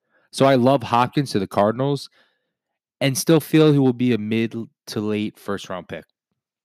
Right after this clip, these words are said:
So my next guy is one who used to be one of the top fantasy players picked in the drafts, but due to injuries, his, his career has taken a negative turn, and that's Todd Gurley on a one-year deal to Atlanta.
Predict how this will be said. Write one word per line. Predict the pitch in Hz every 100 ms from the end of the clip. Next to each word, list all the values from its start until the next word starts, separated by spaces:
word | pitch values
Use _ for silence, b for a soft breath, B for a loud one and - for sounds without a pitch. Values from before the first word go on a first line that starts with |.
| - _ _ _ _ _ _ _ _ _ _ _
So | - 147 131
my | 123
next | 123 143 -
guy | - 120 127 156 165 -
is | 110 110 107 104 104 104 101 98 98
one | 92 110 123
who | 131
used | 127 131
to | -
be | 117
one | 110
of | 110
the | 95
top | - 95
fantasy | - 107 107 101
players | - 98 107 117 113
picked | - 113 -
in | 101
the |
drafts, | 90 92 101 117 - - _ _ _ _ _
but | -
due | 101 113
to |
injuries, | 104 107 92 98 98 95 92 -
his, | 87 - _ _ _ _ _
his | - 87
career | - 110 101
has | 92
taken | 107 101 87
a |
negative | 85 90 87 82
turn, | - 92 85 90
and | 95 101
that's | 107 -
Todd | - 127 98
Gurley | 101 107 117 120
on | 95 92
a | 90
one-year | 90 98 95
deal | 87 95
to | 87
Atlanta. | 82 82 80